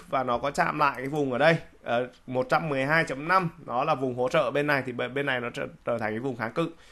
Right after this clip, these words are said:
Và khả năng tuần tới thì nó vẫn đánh ở trong cái biên này thôi, max thì nó có thể kéo lên ở quanh một trăm mười lăm, mười sáu và có thể nó sẽ chỉnh cung ở quanh vùng một trăm linh ba đến khoảng vùng một trăm linh tư. Ờ, đối với mã cổ phiếu P L X là một mã cổ phiếu khá là hay và,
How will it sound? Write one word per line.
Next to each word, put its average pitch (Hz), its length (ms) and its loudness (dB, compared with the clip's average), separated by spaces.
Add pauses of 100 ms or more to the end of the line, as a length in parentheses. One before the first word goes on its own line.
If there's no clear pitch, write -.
(240)
Và 143 100 6
khả 143 140 6
năng 175 200 2
tuần 165 240 0
tới 143 340 4
thì 180 100 -2
nó 135 240 2
vẫn 143 200 -2
đánh 151 240 2
ở 151 60 -2
trong 170 160 0
cái 175 80 -2
biên 180 180 2
này 156 120 0
thôi, 175 260 4
max 185 220 -4 (100)
thì 147 100 0
nó 135 100 -2
có 175 120 -2
thể 135 100 -2
kéo 120 240 0
lên 165 180 0
ở 147 80 -4
quanh 156 240 -2
một 139 100 -4
trăm 151 160 -2
mười 143 100 -2
lăm, 147 160 0
mười 131 80 -4
sáu 123 320 2 (380)
và 135 160 4
có 131 100 2
thể 151 200 4
nó 117 160 -4
sẽ 143 120 -4
chỉnh 120 240 -4
cung 165 260 4
ở 120 100 -10
quanh 143 200 -2
vùng 131 100 -6
một 120 100 -8
trăm 143 180 -6
linh 151 300 -4
ba 160 220 8
đến 135 180 -6
khoảng 131 220 -2
vùng 101 100 -10
một 104 80 -18
trăm 127 140 -2
linh 143 100 -6
tư. 190 200 8 (1300)
Ờ, 151 280 8
đối 160 160 8
với 185 100 6
mã 190 140 2
cổ 190 140 2
phiếu 156 180 0
P 156 60 -2
L 202 140 4
X 233 160 8 (100)
là 160 140 4
một 147 140 2
mã 143 180 2
cổ 160 140 0
phiếu 143 240 2
khá 151 140 2
là 180 100 2
hay 190 400 4
và, 139 420 4